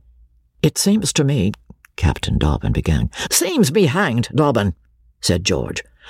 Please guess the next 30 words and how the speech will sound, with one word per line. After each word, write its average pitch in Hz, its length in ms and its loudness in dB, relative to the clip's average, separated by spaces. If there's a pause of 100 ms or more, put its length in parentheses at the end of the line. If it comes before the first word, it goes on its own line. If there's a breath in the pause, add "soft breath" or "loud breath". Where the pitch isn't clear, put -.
(120 loud breath)
"I 240 140 2
am 156 200 0
under 175 300 -2
obligations 127 760 2
to 117 120 2
you, 110 280 4
I 165 200 4
know, 117 380 2 (360 loud breath)
but 185 180 2
I 214 120 2
won't 180 320 2
be 143 100 4
sermonized 123 680 2
by 139 140 4
you 143 260 6 (160 loud breath)
because 160 280 0
you're 139 140 2
five 165 340 2
years 131 360 4
my 156 140 4
senior. 156 540 2 (640)
I'm 220 160 0
hanged 202 480 -2 (120 loud breath)
if 202 120 4
I'll 180 120 0
stand 165 400 0
your 180 240 4
airs 185 360 2
of 165 80 2
superiority. 170 880 2